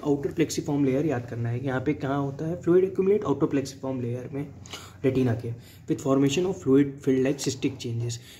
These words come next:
ठीक है ना? और ये फ्लू-, फ्लूइड फिल्ड लाइक सिस्टिक चेंजेस ये कर देगा, ठीक है, सिस्टोइड मैक्युलर एडिमा, राइट? रिस्क फैक्टर क्या है? रिस्क फैक्टर्स को याद करते हैं, run for pride mnemonic से, तो आर से retinitis pigmentosa, यू से uveitis, एन से आपका,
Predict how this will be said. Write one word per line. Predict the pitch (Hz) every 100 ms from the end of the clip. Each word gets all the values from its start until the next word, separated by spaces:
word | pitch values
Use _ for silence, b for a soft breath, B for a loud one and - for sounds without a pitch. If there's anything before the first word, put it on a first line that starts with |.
| B
ठीक | 185 180
है |
ना? | 151 120 B -
और |
ये | 160 196
फ्लू-, | - 165
फ्लूइड | 165 165 165 160
फिल्ड | 156
लाइक | 156 - -
सिस्टिक | 147 175 165
चेंजेस | 131 123 165
ये | 240
कर | 185
देगा, | 117 113 113
ठीक | 117 208
है, | 196
सिस्टोइड | 156 - 147 196
मैक्युलर | 151 113 131 196 -
एडिमा, | 127 120 117 - - -
राइट? | 143 131 B B B
रिस्क | 160 175 185
फैक्टर | 180 - 175
क्या | 175
है? | 170
रिस्क | 165 180
फैक्टर्स | 190 185 190 180
को | 202
याद | 180 170 -
करते | 175 180
हैं, | 180
run | 135 156 190 180
for | 165 160 151
pride | 151 147
mnemonic | 131 127 131
से, | - 147 180 B B B B
तो | 147 156 151
आर | 160
से | 170 180
retinitis | 151 123 156 143 143 156 143
pigmentosa, | 135 123 131 127 160 175
यू | 147 139
से | 143 143
uveitis, | 135 123 123 127 123 180 180 -
एन | 139 143
से | -
आपका, | 143 123 - 139 139